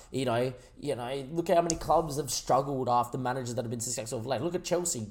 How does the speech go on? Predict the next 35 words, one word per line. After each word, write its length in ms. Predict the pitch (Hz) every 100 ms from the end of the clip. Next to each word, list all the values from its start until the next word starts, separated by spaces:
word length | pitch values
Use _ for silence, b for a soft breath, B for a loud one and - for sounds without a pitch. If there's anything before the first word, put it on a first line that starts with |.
| -
turn 240 | 120 104
through 140 | 98 107
managers 440 | 104 104 95 90
and 180 | 92 90 B B
now 140 | 110 110
they've 140 | 107
seemed 200 | 107 107
to 60 | 104
have 120 | 101
got 140 | 107
it 80 | 101
right, 300 | 101 104 98 -
you 80 | 101
know? 220 | 107 120 B B B
So 200 | - 151 147 147 151 - -
I, 300 | 143 147 - -
I 120 | 180
look 340 | 190 180 202
at 140 | 208 180
that 240 | 160 151 147
and 60 |
I 80 | 147
look 260 | 143 147 147
at 120 | 143
Cruyff 380 | - 143 143 143
and 80 | 135
I 60 |
go, 180 | 127 127
"Man, 440 | 120 120 110 101 110
just 240 | 131 -
look 320 | 160 190 202
what 160 | 160 139
he 140 | 123
achieved." 420 | 113 117 123 101
And 140 | 110